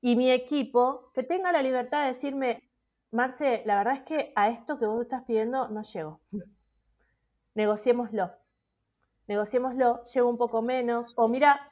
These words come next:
creo que incluso puedo mejorar la experiencia", pero desde lo que cada uno siente. Por eso en mi trabajo de equipos con alma, no-, nosotros le prestamos mucha atención a la comunicación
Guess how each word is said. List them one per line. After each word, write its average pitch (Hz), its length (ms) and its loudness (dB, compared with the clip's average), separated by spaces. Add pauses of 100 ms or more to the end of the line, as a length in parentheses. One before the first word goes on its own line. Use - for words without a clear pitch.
creo 285 240 2
que 233 80 -10
incluso 254 360 -2
puedo 247 160 4
mejorar 214 360 0
la 226 80 -2
experiencia", 214 720 -2 (840)
pero 208 180 4
desde 208 240 2
lo 196 140 0
que 196 120 -6
cada 226 300 6
uno 220 200 0
siente. 226 400 -2
Por 196 140 0
eso 220 340 4 (260)
en 190 200 -6
mi 185 300 -6
trabajo 196 420 2
de 208 80 0
equipos 214 340 -8
con 202 240 -2
alma, 226 420 0 (220)
no-, 202 220 -6
nosotros 190 380 -6
le 233 80 0
prestamos 226 460 -4
mucha 240 320 -4
atención 180 460 -6
a 170 60 -6
la 170 120 -2
comunicación 170 800 -10